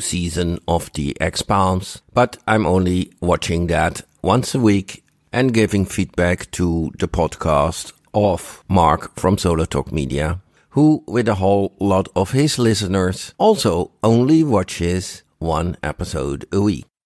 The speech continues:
in order that the old format Mark the Code created for his podcast when it still was under Sci-Fi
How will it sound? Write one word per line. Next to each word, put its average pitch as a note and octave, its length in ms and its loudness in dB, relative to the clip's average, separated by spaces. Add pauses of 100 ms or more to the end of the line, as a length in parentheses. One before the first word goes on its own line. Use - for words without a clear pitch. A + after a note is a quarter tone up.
(240)
in C#3+ 160 2
order G#2 440 2
that F#2 260 -2
the F2+ 160 -2
old C3 260 4
format G2 680 2 (260)
Mark G2 280 0
the F#2+ 100 -4
Code F#2 440 0
created F#2 600 0
for F2+ 280 0
his F2 160 0
podcast F2 720 0
when G#2+ 160 2
it A2+ 100 0
still F#2 560 0
was F2+ 260 -2
under F#2 220 0
Sci-Fi F#2+ 800 0